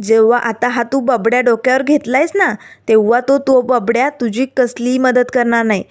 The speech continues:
माझे शब्द लक्षात ठेव निरुपा." त्यावर लगेच आता निरुपा म्हणू लागते, "ओ, गप्प बसा. मला आणि या लोकांसमोर हात जोडावे लागणार. माझ्या आयुष्यात असली वेळच कधी येणार नाही आहे. मी या असल्या लोकांसमोर हात जोडेल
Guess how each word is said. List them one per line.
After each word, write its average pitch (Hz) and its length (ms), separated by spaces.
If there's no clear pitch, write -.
माझे 214 260
शब्द 226 280
लक्षात 262 460
ठेव 240 260
निरुपा." 233 540
त्यावर 202 240
लगेच 214 560
आता - 220
निरुपा 240 420
म्हणू 247 160
लागते, 240 280
"ओ, 302 240
गप्प 220 220
बसा. 285 320
मला 302 240
आणि 254 300
या 269 180
लोकांसमोर 269 600
हात 254 260
जोडावे 240 340
लागणार. 208 320
माझ्या 240 360
आयुष्यात 269 360
असली 269 300
वेळच 262 380
कधी 269 220
येणार 254 260
नाही 240 240
आहे. 381 120
मी 240 220
या 269 120
असल्या 262 360
लोकांसमोर 262 520
हात 254 300
जोडेल 349 280